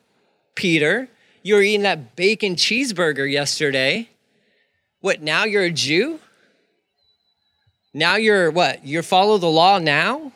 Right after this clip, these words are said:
but yesterday you were free from it, but today what? You're, you're under it again? He says, "You, you're living like a Gentile. Why are you now trying to make these Gentiles follow Jewish traditions?" Paul,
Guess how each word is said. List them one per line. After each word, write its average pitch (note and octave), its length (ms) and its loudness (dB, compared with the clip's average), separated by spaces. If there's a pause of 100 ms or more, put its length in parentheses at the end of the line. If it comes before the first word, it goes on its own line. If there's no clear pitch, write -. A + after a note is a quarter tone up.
but C3 140 -4
yesterday G3 460 2
you G#3+ 200 -4
were G3 120 2
free B3 260 -2
from D#3 280 -4
it, C#3+ 120 -2
but C#3 140 -8
today D#3+ 480 0
what? D3+ 320 -2
You're, E3 480 -2 (100)
you're D3+ 240 -4
under F#3 280 0
it G#3+ 100 0
again? G#3+ 480 -4 (1600)
He F3+ 80 -14
says, E3+ 260 0
"You, F#3+ 80 -2
you're F3 280 -2
living G#3+ 200 0
like A#3 140 0
a G#3+ 60 0
Gentile. G3+ 480 -2
Why E3+ 180 2
are C#4+ 40 2
you B3+ 180 -2
now G#3+ 260 0
trying G3 260 -4
to F#3+ 60 -4
make F#3+ 280 -4
these E3+ 280 -4
Gentiles F3 1040 -2
follow G#3 440 2
Jewish G3 400 -2
traditions?" B3+ 880 -6
Paul, - 360 -4